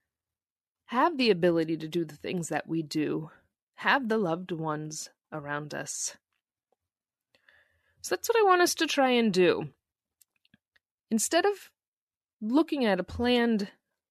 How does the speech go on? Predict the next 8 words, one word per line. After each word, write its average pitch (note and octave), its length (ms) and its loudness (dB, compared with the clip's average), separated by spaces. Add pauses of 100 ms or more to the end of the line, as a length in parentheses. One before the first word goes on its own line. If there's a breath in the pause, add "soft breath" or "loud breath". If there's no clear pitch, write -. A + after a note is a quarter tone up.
(260)
life F3+ 680 0 (760)
and E3+ 140 -4
all F#3+ 160 4
the F#3 80 -2
contents F#3+ 760 -2
in F3 200 -2
that - 340 -6 (100)
life, - 500 -4